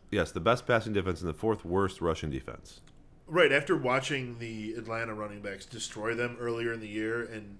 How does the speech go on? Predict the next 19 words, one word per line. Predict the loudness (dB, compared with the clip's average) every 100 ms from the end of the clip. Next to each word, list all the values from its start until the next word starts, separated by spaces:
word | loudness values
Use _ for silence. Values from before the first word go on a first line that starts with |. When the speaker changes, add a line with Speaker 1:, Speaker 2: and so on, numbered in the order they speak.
| -6
Speaker 2:
realizing | -2 -2 -2 -4
that | -4 -4
that | -6
wasn't | -6 -6
a | -12
fluke, | -14 -2 0 0 -8 -20 -20 -20 -4
uh, | 0 0 -2 -4
I | -6
realized, | 0 0 0 -2 -6
you |
know, | -10 -10
it's | -14 -10 -8
okay | -6 -6
to | -2
start | 0 2
running | 0 0
backs | -2 -2
against | -8 -8 -2
Denver | -2 -2 -12